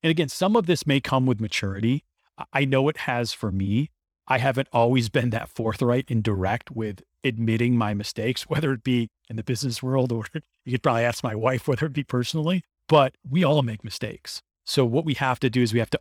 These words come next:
own those mistakes, and we have to be honest and upfront and direct when we make those mistakes. And what you do is when that happens with a client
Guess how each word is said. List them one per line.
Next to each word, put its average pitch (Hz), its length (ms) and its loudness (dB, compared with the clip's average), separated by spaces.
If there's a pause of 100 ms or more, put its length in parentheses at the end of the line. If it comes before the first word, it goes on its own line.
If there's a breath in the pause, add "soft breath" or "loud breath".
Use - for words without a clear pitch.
(120)
own 113 180 -2
those 131 200 0
mistakes, - 580 -6 (180)
and 117 100 -4
we 135 60 4
have 135 80 -2
to - 80 -10
be - 140 -8 (100)
honest 113 540 -4 (160)
and 139 200 0
upfront 139 580 0 (360)
and 143 240 2
direct 117 640 0
when 123 160 0
we 120 100 2
make 110 200 -2
those 104 180 -4
mistakes. 120 460 -4 (120)
And 131 200 -4
what 175 180 2
you 196 80 0
do 190 280 0
is 131 120 0 (380)
when 147 140 0
that 175 100 0
happens 170 340 -2
with 151 80 -2
a 135 60 -4
client 110 440 0